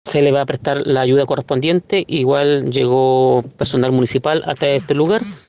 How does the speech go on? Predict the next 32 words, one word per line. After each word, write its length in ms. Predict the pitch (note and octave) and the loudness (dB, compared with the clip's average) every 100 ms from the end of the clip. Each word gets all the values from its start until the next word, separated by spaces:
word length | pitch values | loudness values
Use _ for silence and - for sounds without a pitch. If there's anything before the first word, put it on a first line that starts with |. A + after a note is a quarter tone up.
| _ _ | _ _
y 100 | - | -6
Carabineros 640 | C#3 D3 C#3 C3+ C#3+ C#3+ - | -2 0 2 2 2 -2 -2
a 60 | D#3+ | -4
adoptar 300 | B2 - C3+ | -4 -4 -4
el 60 | |
procedimiento 800 | C3 B2+ C3+ A#2+ B2 B2 C#3 B2 - | -4 -4 -4 -2 -4 -4 -6 -6 -8
de 280 | D3 A#2+ A#2+ | -8 -4 -2
rigor. 420 | A2 - - - _ _ _ _ | -2 -6 -16 -18 _ _ _ _
Esa 140 | F#3 | 0
es 20 | G3 | 0
la 80 | |
información 380 | F#3+ F#3 F3+ G#3 | 0 0 0 0
entonces, 680 | G3+ G#3+ G#3 A3 - - - | 0 -2 -4 -6 -8 -16 -6
lamentable 520 | C#3+ C3+ C3 F3 F#3+ | -2 -2 0 0 2
desde 180 | F3+ D#3+ | 0 0
Puerto 240 | E3+ D#3+ F#3 | -4 -4 -2
Montt. 240 | A3 B3 _ _ _ _ - | -2 -2 _ _ _ _ -2
Mucho 260 | F3 F#3 | 0 0
frío 200 | - F3+ | -2 0
en 60 | E3+ | 0
Puerto 240 | F3 D#3 | -2 0
Montt, 180 | E3+ F3+ | 0 0
hasta 140 | D#3 D#3 | 0 -2
ahora 100 | D3 | 0
en 60 | |
Puerto 260 | D3+ C#3+ C#3+ | -4 -4 -2
Montt 200 | D3+ D3+ | -2 -2
tenemos 480 | C#3 C#3 C3+ - - _ | -2 0 -2 -4 -16 _
cuatro 240 | D#3+ E3 D#3+ | -4 0 0
grados 300 | E3 E3+ D#3+ | 0 0 -2
de, 120 | D3+ - | -4 -6
de, 240 | C#3+ D3 | -2 -2